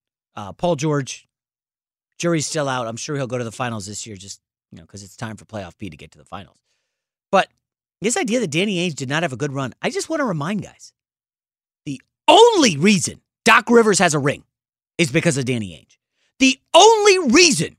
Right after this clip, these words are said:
Kevin Garnett has a ring is because of Danny Ainge. LeBron started to lay waste to the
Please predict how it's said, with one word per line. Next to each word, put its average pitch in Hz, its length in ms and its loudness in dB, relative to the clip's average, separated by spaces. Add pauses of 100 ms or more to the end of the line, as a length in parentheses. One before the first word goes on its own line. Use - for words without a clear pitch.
(120)
Kevin 233 260 2
Garnett 196 320 4
has 165 160 2
a 147 40 -2
ring 113 200 -6 (840)
is 180 120 -2
because 165 260 0
of 131 60 -8
Danny 110 280 -6
Ainge. - 100 -20 (2250)
LeBron 170 540 4
started 208 540 4
to 180 120 0
lay 156 240 0
waste 135 760 -4 (360)
to 160 80 -2
the 143 140 -4